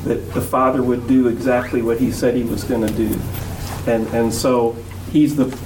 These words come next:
author and perfecter of faith in the sense that he himself, as a human,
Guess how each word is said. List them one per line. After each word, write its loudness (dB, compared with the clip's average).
author 2
and 0
perfecter 0
of -4
faith 0
in 4
the 2
sense 0
that -2
he 2
himself, 2
as 2
a 2
human, 2